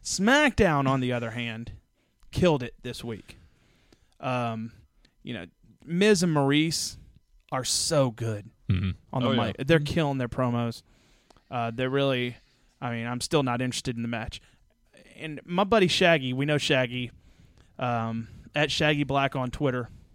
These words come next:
Speaker 1: sent me a good video. WrestleMania <clears throat> is not, this year is not for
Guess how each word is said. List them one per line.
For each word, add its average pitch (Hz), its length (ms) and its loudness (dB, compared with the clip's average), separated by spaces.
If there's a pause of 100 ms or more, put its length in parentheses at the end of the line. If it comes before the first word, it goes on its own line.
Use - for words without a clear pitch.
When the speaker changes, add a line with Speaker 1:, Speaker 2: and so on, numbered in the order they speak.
(420)
Speaker 1:
sent 160 240 -8
me 160 80 2
a 139 40 0
good 135 200 2
video. 131 460 0 (580)
WrestleMania 175 880 0 (300)
<clears throat> - 300 -20
is 147 200 -2
not, 151 300 0 (260)
this 160 300 -4
year 160 260 2
is 139 180 -2
not 143 300 -2
for 139 380 0